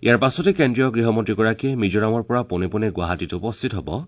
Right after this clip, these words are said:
আৰু সন্ধিয়া গুৱাহাটীত উত্তৰ পূৰ্বাঞ্চলৰ মুখ্যমন্ত্ৰীসকলৰ সৈতে নতুন ফৌজদাৰী আইন তিনিখনৰ সন্দৰ্ভত বৈঠকত মিলিত হ'ব। শ্ৰী শ্বাহে ষোল্ল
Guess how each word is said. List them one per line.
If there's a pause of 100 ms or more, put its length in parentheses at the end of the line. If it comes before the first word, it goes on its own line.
(340)
আৰু
সন্ধিয়া
গুৱাহাটীত
উত্তৰ
পূৰ্বাঞ্চলৰ
মুখ্যমন্ত্ৰীসকলৰ
সৈতে (400)
নতুন (200)
ফৌজদাৰী
আইন
তিনিখনৰ
সন্দৰ্ভত (120)
বৈঠকত
মিলিত
হ'ব। (680)
শ্ৰী
শ্বাহে (640)
ষোল্ল